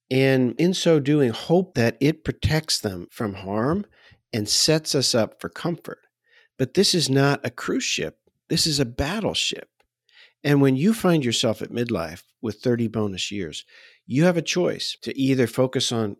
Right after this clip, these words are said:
comfort and entertainment and what's gonna be nice for me, or pushing the pause button and looking up and making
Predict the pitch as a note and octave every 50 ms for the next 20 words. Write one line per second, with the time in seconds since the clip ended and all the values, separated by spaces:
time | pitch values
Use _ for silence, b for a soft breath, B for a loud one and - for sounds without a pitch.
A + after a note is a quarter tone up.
0 | _ _ - - A2 A2+ A2+ - D#3 F3+ G#3 G#3 - _ _ _ _ - G#2 G#2
1 | G2 F2+ F#2+ - _ - A#2 G#2+ G#2+ A2 A2 A2 B2+ A#2+ B2+ C3 C#3+ D3+ E3 D#3
2 | - - - A2 G2+ G#2+ A#2 A2+ - - B2+ A#2 A2+ A2 A2+ G#2 G#2 G#2+ A2+ A#2+
3 | A#2 - - G#2 G2 F#2+ G#2 A2 B2 D3 F3+ F#3+ _ B B B B B B B
4 | B B B _ - C3 C#3 C#3+ D3 C#3+ C3 - - - - - A3 A3 - -
5 | B3 A3+ G3+ D3 - - - - - - F#3 - - - D#2+ - - - - _
6 | _ _ _ - C3+ B2 A2+ A2 A#2 C3 - - F#3+ E3 C#3 B2 A#2+ A2+ A#2 _
7 | _ - _ _ _ - A2 G2+ G#2 G#2+ A2+ A#2+ A#2+ - A2+ G2+